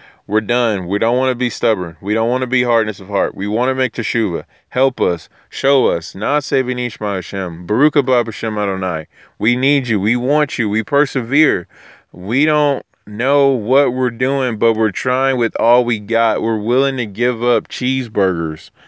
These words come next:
I mean, I'm giving up, you know, like, I mean, yes, we don't, we do give up cheeseburgers 'cause you don't mix meat and dairy. But for some of us, that's hard, you know? And if you do that, I mean, that's one level,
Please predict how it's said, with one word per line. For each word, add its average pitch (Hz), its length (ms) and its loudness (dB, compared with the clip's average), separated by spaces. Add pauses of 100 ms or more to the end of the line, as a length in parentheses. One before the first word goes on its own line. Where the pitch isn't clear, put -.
(520)
I 104 120 0
mean, 104 200 0
I'm 110 200 0
giving 98 260 2
up, 90 240 -2
you 101 180 -4
know, 92 400 -2
like, 101 260 0 (680)
I 110 40 -4
mean, 101 220 0
yes, 98 380 2
we 101 140 0
don't, 107 200 0
we 98 220 -2
do 117 240 0
give 110 160 2
up 104 140 2
cheeseburgers 90 520 -2
'cause 85 360 -10
you 98 80 -2
don't 104 340 -2
mix 98 300 -4
meat 101 100 -2
and 95 120 -6
dairy. 90 300 0 (440)
But 101 340 2
for 107 140 -2
some 135 180 0
of 123 140 2
us, 110 160 2
that's 107 180 0
hard, 101 420 2 (600)
you 113 160 0
know? 104 260 0 (220)
And 113 120 0
if - 180 -4
you 120 100 0
do 123 320 0
that, 104 380 2
I 95 60 -2
mean, 107 260 -4
that's - 400 -2 (340)
one 113 480 -2
level, 113 420 -2